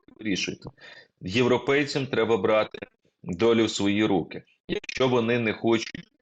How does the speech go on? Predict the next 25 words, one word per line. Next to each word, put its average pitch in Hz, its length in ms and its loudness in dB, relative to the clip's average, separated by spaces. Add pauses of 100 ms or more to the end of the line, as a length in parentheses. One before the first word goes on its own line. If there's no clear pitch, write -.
(220)
е, 104 300 4
втратити 101 580 0
Європу 107 480 0
взагалі, 104 600 0 (200)
славетне 120 640 2
минуле 117 480 0
тисячолітнє, 107 960 -2 (260)
яке 110 300 2
визначало 117 720 2
життя 110 420 0
і 113 200 -2
нового 113 500 2
світу, 90 440 -4
я 78 200 0
хочу 82 240 -4
нагадати. 87 600 0 (400)
Про 101 160 0
це 123 360 0 (440)
треба 113 380 2
пам'ятати. 113 840 0 (920)
Ну 120 160 0
і 120 180 0
загалом 127 600 0
план, 113 320 2
який 95 460 0